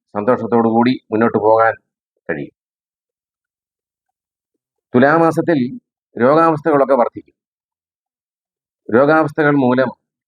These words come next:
ധനച്ചെലവ് ഏറും. ബന്ധുവിരഹത്തിനിടയുണ്ട്. ബന്ധുവിരഹം മൂലം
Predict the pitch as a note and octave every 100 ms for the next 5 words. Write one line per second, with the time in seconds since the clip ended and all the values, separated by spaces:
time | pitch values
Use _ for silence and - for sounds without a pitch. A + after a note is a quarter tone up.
0 | - A2+ C3+ - D3+ C3 G2+ - _ _
1 | _ E2 F2+ D#2 - _ _ _ _ _
2 | _ _ _ _ _ _ _ - A2+ D3
3 | F3 D3 B2 C3 - A#2+ G#2 G2 - _
4 | _ _ _ _ _ _ _ _ _ _
5 | _ _ - G#2+ C#3+ D#3 C#3 C#3 C#3+ B2
6 | A#2+ A#2